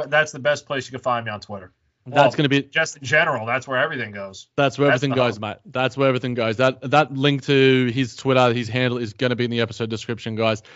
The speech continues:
Speaker 2: It is always a goddamn pleasure, Chris.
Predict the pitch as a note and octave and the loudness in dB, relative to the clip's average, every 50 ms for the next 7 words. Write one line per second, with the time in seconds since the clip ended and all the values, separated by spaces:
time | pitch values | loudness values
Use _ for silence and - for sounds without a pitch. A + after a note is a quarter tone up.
0 | - - _ - B2+ B2+ A#2+ G#2+ - C3+ C3+ C3+ C3+ C3 A#2 A#2+ A2 G#2+ G#2 - | -20 -20 _ 2 2 4 4 4 4 6 6 8 8 6 6 2 0 -2 0 2
1 | C3 C3 C3 B2+ A2 B2+ B2 B2 A#2+ A2 - - B2 A#2+ A#2 G#2+ A#2+ A#2 - - | 4 6 4 4 4 2 0 0 -2 -4 -4 -2 -2 -2 -2 -2 -4 -6 -6 -4
2 | A#2 A#2+ A#2+ A#2 A#2 - - | -2 -2 0 -2 -4 -6 -12